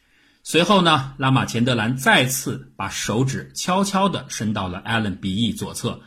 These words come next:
刚才晃动的那个位置，但是这一次他是非常缓慢地摇动手指。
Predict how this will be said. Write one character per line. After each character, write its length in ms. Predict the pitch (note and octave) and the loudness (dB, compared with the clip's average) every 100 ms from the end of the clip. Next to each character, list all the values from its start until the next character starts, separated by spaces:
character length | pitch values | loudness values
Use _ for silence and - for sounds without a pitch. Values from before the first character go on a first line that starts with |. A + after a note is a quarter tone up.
| _ | _
刚 180 | - A#2+ | -4 -2
才 220 | A#2+ F#2 | -2 -6
晃 420 | B2 - G3+ C#3+ A2 | -10 -2 2 2 2
动 180 | A#2 | 0
的 140 | G2 E2+ | -2 -6
那 100 | F#2+ | -10
个 120 | - F2+ | -10 -6
位 200 | G#2 F2 | -6 -6
置， 280 | D#2 - _ _ _ - | -10 -18 _ _ _ -4
但 140 | C#3+ | -2
是 120 | D#3 | 0
这 220 | D3 A#3 | 2 2
一 100 | A2+ | 2
次 340 | - - G2 - _ | 0 -4 -8 -10 _
他 140 | - B2 | -4 -2
是 160 | B2 | -2
非 320 | G2 - G3 G3+ | -4 0 0 0
常 240 | G#2+ G#2 | -2 -6
缓 340 | - - F2 | -6 -8 -6
慢 300 | E2+ E3 B2+ | 0 2 2
地 240 | G#2 F2 - | 0 -4 -10
摇 220 | G2+ F#2 | -8 -6
动 220 | G#2 A#2 F#2 | -4 -2 -2
手 200 | F2+ F#2 | -6 -8
指。 280 | E2+ C2 | -10 -16